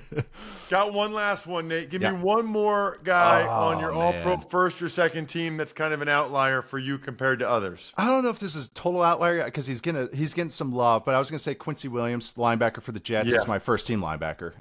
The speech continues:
Speaker 1: Um, I, I really liked him. He flashed on film the last year, um, and of course he had the celebrations. He is a, I mean, I haven't seen someone throw spears out there since Goldberg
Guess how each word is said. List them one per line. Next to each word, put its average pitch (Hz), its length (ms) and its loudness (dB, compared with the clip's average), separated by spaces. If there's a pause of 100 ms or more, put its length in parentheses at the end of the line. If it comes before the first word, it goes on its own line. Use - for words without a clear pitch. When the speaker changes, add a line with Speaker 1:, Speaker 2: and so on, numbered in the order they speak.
Speaker 1:
Um, 101 460 2
I, 113 300 2
I 107 200 -2 (240)
really 139 240 -2
liked 123 220 0
him. 127 100 -4
He 110 80 -8
flashed 113 360 -2
on 110 100 -4
film 110 280 -4
the 101 60 -6
last 104 340 -2
year, 101 360 -2 (100)
um, 82 360 -4
and 92 160 -6
of 90 160 -6
course 110 220 -2
he 110 60 0
had 92 80 -2
the 92 40 -6
celebrations. 87 600 -2
He 107 140 -2
is 87 120 -6
a, 87 280 -4 (800)
I 117 120 -6
mean, 110 180 -12
I 131 140 2
haven't 151 140 -4
seen 143 180 -10
someone 120 300 -8
throw 117 180 -4
spears 110 480 -2
out 104 160 2
there 107 180 0
since - 240 -8
Goldberg 85 540 -6